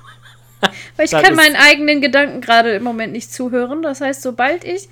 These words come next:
Speaker 1: hier aus dem Bett aufstehe und nicht mehr Netflix gucke oder lese, okay, jetzt wird's richtig krank, jetzt krieg ich hier Zuschriften, "Gehen Sie bitte zum Doktor",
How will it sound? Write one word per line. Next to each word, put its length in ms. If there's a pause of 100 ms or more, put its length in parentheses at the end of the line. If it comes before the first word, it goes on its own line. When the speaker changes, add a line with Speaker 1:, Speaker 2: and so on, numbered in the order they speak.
(420)
Speaker 1:
hier 200
aus 100
dem 160
Bett 220
aufstehe 500
und 100
nicht 220
mehr 100
Netflix 460
gucke 240
oder 220
lese, 400
okay, 180
jetzt 160
wird's 240
richtig 300
krank, 340
jetzt 160
krieg 160
ich 60
hier 120
Zuschriften, 600
"Gehen 220
Sie 80
bitte 260
zum 220
Doktor", 400